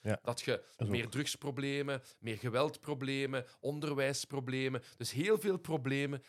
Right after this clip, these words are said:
Speaker 2: zijn gelinkt aan, aan ongelijkheid, omdat, omdat die ongelijkheid spanning brengt in, in de samenleving. En als er minder ongelijkheid, en minder ongelijkheid, dat wil niet zeggen dat iedereen hetzelfde moet verdienen.
Speaker 1: Nee, de
Speaker 2: Hè?
Speaker 1: kloof moet gewoon
Speaker 2: Tu-
Speaker 1: minder groot zijn, hè?
Speaker 2: Het is dat.
Speaker 1: Ja.
Speaker 2: Maar ik heb altijd, hè,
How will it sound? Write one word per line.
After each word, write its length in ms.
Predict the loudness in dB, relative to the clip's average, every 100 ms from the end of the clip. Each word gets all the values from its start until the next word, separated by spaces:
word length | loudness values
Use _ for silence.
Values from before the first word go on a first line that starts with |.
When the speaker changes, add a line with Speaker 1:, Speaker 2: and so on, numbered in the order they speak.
| -6
Speaker 2:
zijn 200 | -2 0
gelinkt 260 | 0 -2
aan, 200 | -4 -4
aan 360 | -4 -6 -4 -6
ongelijkheid, 760 | -2 -2 0 -4 -2 -2 -2 -4 -8
omdat, 320 | -4 -4 -4
omdat 220 | -6 -6
die 80 | -6
ongelijkheid 440 | -6 -4 -6 -6
spanning 540 | -10 -4 -2 -2 -4 -2
brengt 300 | -2 -2 -6
in, 140 | -10 -8
in 100 | -8
de 60 | -6
samenleving. 760 | -4 -2 -4 -4 -4 -6 -8 -14 -8
En 100 | -2
als 120 | -2
er 100 | -2
minder 340 | -2 0 0 -2
ongelijkheid, 720 | -4 -6 -6 -6 -8 -10 -14 _ _
en 140 | -10
minder 260 | -6 -6 -6
ongelijkheid, 380 | -6 -4 -4 -4
dat 100 | -4
wil 100 | -6
niet 220 | -4 -2 0
zeggen 320 | -2 -4 -8 _ _
dat 120 | -20 -18
iedereen 280 | -12 -10 -8
hetzelfde 420 | -8 -8 -10 -10
moet 180 | -12 -18
verdienen. 400 | -20 -20 -20 -20 -20 _ _ -20 2
Speaker 1:
Nee, 140 | 4
de 60 | 4
Speaker 2:
Hè? 60 |
Speaker 1:
kloof 220 | 6 6 6
moet 120 | 4
gewoon 160 | 4
Speaker 2:
Tu- 60 | 4
Speaker 1:
minder 180 | 4 4
groot 140 | 2
zijn, 140 | 2 0
hè? 60 |
Speaker 2:
Het 120 | 0 -2
is 160 | -2
dat. 240 | 0 0 0
Speaker 1:
Ja. 180 | -2 -2
Speaker 2:
Maar 100 | -2 -6
ik 160 | -8
heb 140 | -4 -4
altijd, 220 | -4
hè, 60 | -4